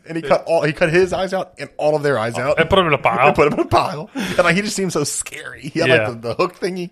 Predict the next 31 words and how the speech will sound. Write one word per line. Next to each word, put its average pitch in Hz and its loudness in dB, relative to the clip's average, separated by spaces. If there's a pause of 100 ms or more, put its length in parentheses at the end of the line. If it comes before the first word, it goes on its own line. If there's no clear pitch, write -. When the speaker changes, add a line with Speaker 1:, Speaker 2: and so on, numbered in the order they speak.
(140)
Speaker 2:
Yeah. 107 4
Speaker 1:
And 143 -2
he 160 2
just, 139 -4
like, 123 -2 (240)
hunched 156 2
over 147 4
and 139 2
looked, 143 -4
looking 110 -6
like 135 -2
the 147 -4
Undertaker. 131 -8
Speaker 2:
Yeah. 117 0 (420)
Speaker 1:
"Rest - -12 (400)
in - -2
<laughs> 135 2 (500)
peace." 92 -2
<laughs> 156 -2
Like, 165 -6 (220)
I 160 2
think 190 0
he's 156 -6
like 120 -8
that. 127 -4
Like, 127 -4
that's 143 0
dope 127 -4
as 135 -12
hell. 104 -14 (160)
Speaker 2:
Okay. 135 -4